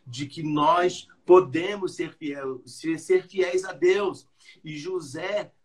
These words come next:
baseado na promessa que Deus fez a ele, ele conseguiu, a, a duras penas, atravessar todas essas fases. Nós também precisamos aprender com essa realidade. Ju-, hoje,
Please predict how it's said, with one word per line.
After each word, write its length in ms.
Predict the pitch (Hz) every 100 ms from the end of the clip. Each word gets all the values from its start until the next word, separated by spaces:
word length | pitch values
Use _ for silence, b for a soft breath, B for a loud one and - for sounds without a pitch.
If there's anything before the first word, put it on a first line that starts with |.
| _ _
baseado 760 | 131 156 165 139 156 156 -
na 120 | 180 175
promessa 480 | 160 143 160 160
que 100 | 143
Deus 280 | 143 151 139
fez 260 | - 147 139
a 100 | 135
ele, 220 | 170 185
ele 600 | 170 165 180 190 190 196 _
conseguiu, 800 | - 202 196 196 135 135 196 214
a, 160 | 180 - _ _ -
a 200 | 165 151
duras 440 | 139 208 - 170 -
penas, 540 | 165 190 208 143 -
atravessar 1080 | 175 175 190 208 220 202 180 196 226 - - B B -
todas 280 | 196 185
essas 300 | 160 156 135
fases. 360 | - 123 120 -
Nós 680 | 156 160 190 208 - 143 -
também 400 | 196 185 180 196
precisamos 480 | 185 - 165 185 185
aprender 720 | 185 190 185 147 185 226 -
com 120 | 151
essa 260 | 147 139
realidade. 680 | 131 135 123 120 113 107 - b b b -
Ju-, 340 | 139 160 175
hoje, 580 | 160 185 254 254 131 -